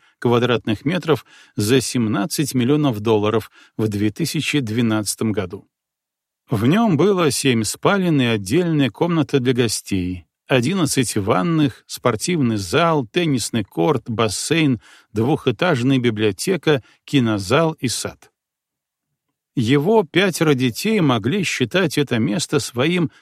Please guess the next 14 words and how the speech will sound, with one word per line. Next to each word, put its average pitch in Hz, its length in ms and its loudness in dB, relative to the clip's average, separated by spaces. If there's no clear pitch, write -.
собственным 147 720 -2
замком. 95 420 -8
Они 214 380 2
жили 170 260 0
с - 140 -4
Маском 160 420 -2
четыре 165 440 -2
дня 135 200 0
в 107 60 -6
неделю 113 560 0
и 143 80 -4
занимались 120 720 0
дома 135 300 0
теннисом, 156 720 0